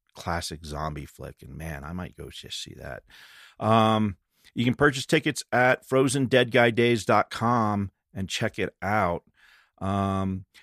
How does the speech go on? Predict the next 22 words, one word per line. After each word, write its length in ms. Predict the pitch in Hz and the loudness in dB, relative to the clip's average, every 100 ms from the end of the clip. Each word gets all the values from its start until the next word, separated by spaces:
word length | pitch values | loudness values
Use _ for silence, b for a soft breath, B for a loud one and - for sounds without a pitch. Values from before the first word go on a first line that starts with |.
| B B | B B
John 220 | - 123 120 | -4 -4 -2
Collins 320 | 123 135 127 | -2 -2 0
has 220 | 131 139 | -2 -2
plans 560 | - 117 120 139 135 - | -6 -4 -2 -2 -4 -4
to 120 | 123 | -8
bring 380 | 101 110 123 123 | -4 0 0 2
the 120 | 113 | 0
body. 480 | 95 101 123 123 98 | 0 0 0 -2 -2
He's 200 | 104 95 | -4 -2
actually 300 | 95 - 92 | -4 -4 -6
been 220 | 92 92 | -6 -8
flying 320 | - 90 95 | -8 -6 -4
out 180 | 98 - | -6 -6
to 60 | |
Norway 680 | 95 92 101 101 101 101 101 | -8 -6 -4 -2 -2 -2 -4
and, 300 | 90 80 85 | -4 -6 -8
uh, 300 | 85 82 82 b b _ | -6 -6 -8 b b _
talking 360 | - 110 104 104 | -4 -4 -2 -4
with 220 | 101 95 | -6 -6
the 100 | - | -8
mayor. 680 | 92 98 104 104 104 101 95 b b b b _ | -4 -4 -2 -2 -2 -2 -4 b b b b _
Um, 600 | 85 90 90 87 85 | -10 -8 -6 -6 -8